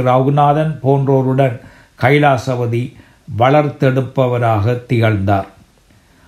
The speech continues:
ஒவ்வொரு தரப்பினரும் பாரதியை தொடர்ந்து முன்னேறிய வரலாற்று செல்நெறி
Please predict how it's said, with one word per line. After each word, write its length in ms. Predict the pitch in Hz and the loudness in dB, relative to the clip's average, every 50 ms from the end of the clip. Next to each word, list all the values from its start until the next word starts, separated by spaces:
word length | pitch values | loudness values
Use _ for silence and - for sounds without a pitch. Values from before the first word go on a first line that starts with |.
| _ _ _ _ _ _ - | _ _ _ _ _ _ -2
ஒவ்வொரு 400 | - 139 156 170 190 208 202 202 | 0 2 2 4 4 4 2 2
தரப்பினரும் 840 | - - 156 151 156 165 165 165 180 165 165 170 170 180 180 175 | 2 2 2 4 4 2 2 0 -2 0 2 2 2 2 0 0
பாரதியை 580 | 165 143 143 151 160 165 160 156 156 156 160 156 139 - | 0 2 2 2 0 0 0 2 2 2 2 2 0 -2
தொடர்ந்து 500 | - 143 143 147 151 156 160 165 165 170 | 0 0 2 4 4 2 2 2 0 0
முன்னேறிய 680 | 165 156 139 139 147 156 160 160 160 160 156 151 156 156 156 151 | 0 0 0 0 0 2 2 4 4 4 4 4 4 4 2 0
வரலாற்று 640 | 143 127 127 123 123 135 147 151 151 143 147 - 147 123 104 | 0 0 0 0 2 2 2 2 2 0 -2 -4 -4 -4 -4
செல்நெறி 600 | - - 139 139 147 147 147 147 147 147 143 | -2 0 0 0 0 0 0 0 0 0 0